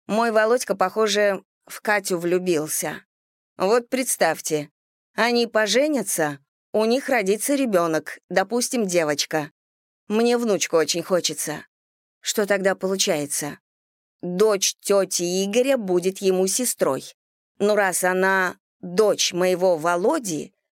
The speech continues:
то она ему внучка. Соответственно, наш с Игорем ребенок, поскольку он внук его тети, становится Игорю и братом.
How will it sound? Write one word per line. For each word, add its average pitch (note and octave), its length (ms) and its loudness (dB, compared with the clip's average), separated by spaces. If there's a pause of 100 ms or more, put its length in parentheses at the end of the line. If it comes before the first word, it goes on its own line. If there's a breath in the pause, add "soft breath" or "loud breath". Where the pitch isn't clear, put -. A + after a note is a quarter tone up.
(160)
то G#3+ 140 4
она G3+ 340 2
ему A3+ 460 0
внучка. A3 760 -2 (640)
Соответственно, G#3+ 840 0
наш G3 260 2
с - 100 -4
Игорем F#3+ 420 0
ребенок, F#3 680 0 (500)
поскольку G3+ 460 0
он F#3+ 180 2
внук G#3+ 400 0
его F3+ 320 2
тети, F3+ 680 -2 (360)
становится D4 680 2
Игорю C#4 580 0 (200)
и D4+ 100 2
братом. D#3+ 720 0